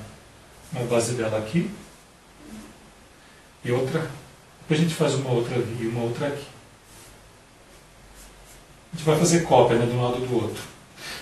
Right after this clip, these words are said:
Aqui eu esqueci de falar, tá? Ela pode ter rodízio também. Se ela tiver rodízio, melhor ainda.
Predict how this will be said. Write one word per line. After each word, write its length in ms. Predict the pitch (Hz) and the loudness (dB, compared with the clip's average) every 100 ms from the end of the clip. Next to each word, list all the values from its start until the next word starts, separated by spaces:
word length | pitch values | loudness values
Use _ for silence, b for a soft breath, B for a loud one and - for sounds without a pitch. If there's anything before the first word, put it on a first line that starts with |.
| B | B
Aqui 200 | 165 214 | 0 4
eu 20 | |
esqueci 240 | 202 - 202 | 4 6 6
de 60 | |
falar, 280 | 190 147 131 | 10 10 10
tá? 60 | 156 | 10
Ela 180 | 165 180 | 10 10
pode 180 | 180 | 8
ter 120 | 185 185 | 6 6
rodízio 460 | 202 160 170 160 | 6 6 6 6
também. 220 | - - | 2 2
Se 100 | - | 6
ela 100 | 160 | 6
tiver 120 | - 170 | 6 2
rodízio, 300 | 175 180 170 | 4 4 6
melhor 320 | 165 165 196 | 6 6 6
ainda. 360 | 180 127 107 | 4 0 -6